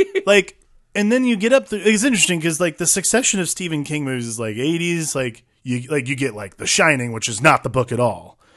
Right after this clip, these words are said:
Speaker 2: And then you get up a little further in, like, eighties, nineties, and they do have this, like, like, Christine and this, like, sort of Outer Limits quality to the filmmaking.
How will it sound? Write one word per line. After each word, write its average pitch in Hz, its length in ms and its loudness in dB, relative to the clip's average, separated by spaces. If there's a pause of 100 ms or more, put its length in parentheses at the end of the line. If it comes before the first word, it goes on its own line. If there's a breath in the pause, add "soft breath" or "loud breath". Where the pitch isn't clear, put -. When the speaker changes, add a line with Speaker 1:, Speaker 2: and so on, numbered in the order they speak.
(200 soft breath)
Speaker 2:
And 175 100 -2
then 202 80 2
you 214 60 2
get 208 100 2
up 190 140 6
a 196 40 0
little 180 200 4
further 156 360 0
in, 156 80 -2
like, 147 140 -2
eighties, 139 260 -4
nineties, 131 260 -4
and 127 120 -4
they 123 60 -2
do 131 140 -2
have 131 120 -2
this, 117 160 -8
like, 117 180 -8 (220 soft breath)
like, 147 160 -6
Christine 131 840 -2
and 120 160 -6
this, 123 200 -8
like, 117 280 -8
sort 135 280 -4
of 127 200 -4
Outer 127 260 -2
Limits 120 340 -6
quality 123 460 -2
to 117 60 -8
the 117 80 -8
filmmaking. 131 760 -8